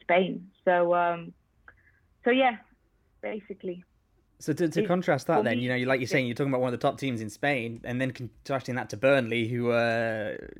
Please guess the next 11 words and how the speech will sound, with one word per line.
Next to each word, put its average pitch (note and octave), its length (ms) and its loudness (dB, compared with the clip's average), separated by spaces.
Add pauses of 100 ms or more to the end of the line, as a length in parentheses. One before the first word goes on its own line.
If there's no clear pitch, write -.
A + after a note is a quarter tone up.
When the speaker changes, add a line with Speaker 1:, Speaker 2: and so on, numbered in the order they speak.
(200)
Speaker 2:
you A#2 100 -4
know, A2 140 -4
the, G#2+ 240 -2 (480)
a - 40 -14
third C#3 280 4
division, A#2 520 0 (680)
uh, A2 300 0 (260)
team B2+ 200 2
in A#2 120 2
England, C3+ 500 6 (720)
um, B2 460 4